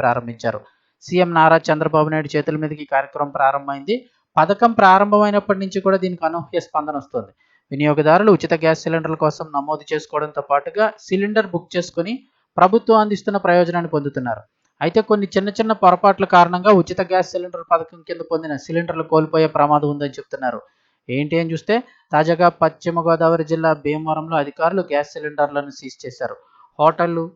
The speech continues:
సిలిండర్ ఫిల్లింగ్ షాపుల్లో, అలాగే రెవెన్యూ, పౌర సరఫరాల శాఖ అధికారులు తనిఖీ చేశారు. ఈ తనిఖీల్లో అక్రమంగా వాడుతున్న ముప్పై ఐదు సిలిండర్లను సీజ్ చేశారు. అయితే ఇందుకు కారణం ఉంది. ఉచిత గ్యాస్ సిలిండర్ల పథకంతో పాటుగా కేంద్ర ప్రభుత్వం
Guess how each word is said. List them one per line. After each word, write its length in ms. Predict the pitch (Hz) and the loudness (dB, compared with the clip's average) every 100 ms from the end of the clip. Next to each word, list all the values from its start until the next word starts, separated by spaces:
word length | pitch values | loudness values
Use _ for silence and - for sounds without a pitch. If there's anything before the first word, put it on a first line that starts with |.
| _ | _
సిలిండర్ 400 | 165 160 160 156 170 | -6 -4 -2 -4 -4
ఫిల్లింగ్ 300 | 165 165 151 | -6 -4 -2
షాపుల్లో, 420 | 156 160 151 156 151 _ _ - | -2 -2 -4 -4 -6 _ _ -12
అలాగే 200 | 143 156 143 | -6 -4 -4
రెవెన్యూ, 340 | 143 160 170 165 | -6 -6 -6 0
పౌర 160 | 147 156 165 | 0 0 -2
సరఫరాల 320 | 160 160 156 156 | -2 -4 -4 -6
శాఖ 100 | 151 151 | -6 -6
అధికారులు 300 | 156 156 147 | -4 -6 -4
తనిఖీ 260 | 139 143 143 | -8 -8 -12
చేశారు. 320 | 147 - 113 - _ _ - | -12 -8 -10 -12 _ _ -10
ఈ 40 | 160 | -2
తనిఖీల్లో 420 | 170 175 208 208 196 151 | -2 -2 -2 0 0 -4
అక్రమంగా 420 | - 185 190 190 180 | -4 -4 -2 0 4
వాడుతున్న 420 | 180 175 196 208 156 | 2 0 -2 0 0
ముప్పై 240 | 151 - 170 170 | -4 -4 -4 -2
ఐదు 140 | 165 156 | -6 -8
సిలిండర్లను 580 | 170 175 185 185 175 165 170 | -4 -2 2 0 0 -8 -8
సీజ్ 180 | 160 - | -10 -6
చేశారు. 340 | 151 151 120 - _ _ _ | -6 -4 -6 -8 _ _ _
అయితే 280 | 135 175 220 208 | -6 2 4 4
ఇందుకు 220 | 180 180 180 - | 2 -2 2 4
కారణం 280 | 214 190 165 | 4 2 -2
ఉంది. 120 | 131 - _ _ _ | -4 -8 _ _ _
ఉచిత 220 | 170 226 240 | -6 0 2
గ్యాస్ 200 | 233 220 233 | 4 2 2
సిలిండర్ల 360 | 226 220 220 208 | 0 0 0 2
పథకంతో 360 | 196 208 202 202 | 2 0 0 2
పాటుగా 280 | 202 196 208 208 | 2 2 -2 -2
కేంద్ర 240 | 170 185 190 | -2 -2 -4
ప్రభుత్వం 300 | 196 196 202 | -4 -4 0